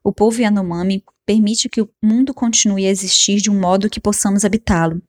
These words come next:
Mobilizar os espíritos para a proteção diante da destruição é papel dos xamãs. Mas o pensamento e as atitudes do homem branco, que considera tudo como mercadoria, afastou os espíritos protetores. A cada dia, o povo Yamoma-,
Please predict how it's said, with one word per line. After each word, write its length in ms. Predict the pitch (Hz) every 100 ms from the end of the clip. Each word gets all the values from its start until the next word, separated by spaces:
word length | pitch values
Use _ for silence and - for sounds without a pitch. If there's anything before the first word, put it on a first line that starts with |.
| _ -
Mobilizar 600 | 190 196 202 190 190 233
os 140 | 233
espíritos 640 | 220 - 190 185 185 202 -
para 180 | 190
a 40 | 190
proteção 640 | 196 - 190 - 185 196 - 190
diante 720 | 180 202 202 220 - 190 -
da 140 | 196
destruição 760 | 185 190 185 190 - 180 190 208
é 140 | - 226
papel 340 | 254 220 196
dos 200 | 196 -
xamãs. 580 | - 214 175 170 - - _ -
Mas 320 | 196 185 -
o 80 | -
pensamento 680 | 214 214 - 202 185 208 226
e 60 | 202
as 100 | 208
atitudes 460 | 208 - 233 226
do 100 | 214
homem 200 | 202 190
branco, 420 | 175 185 190 196
que 100 | 180
considera 540 | - 214 214 196 196 202 _
tudo 300 | 226 240 247
como 240 | - 202
mercadoria, 680 | 196 214 202 185 185 175 202 -
afastou 500 | - - 226 - 202
os 100 | 208
espíritos 560 | 208 - 196 180 - -
protetores. 760 | 196 220 220 175 165 165 - -
A 120 | - 208
cada 280 | 208 196
dia, 300 | 180 185 202
o 20 | 202
povo 300 | 202 196 196
Yamoma-, 420 | 185 185 180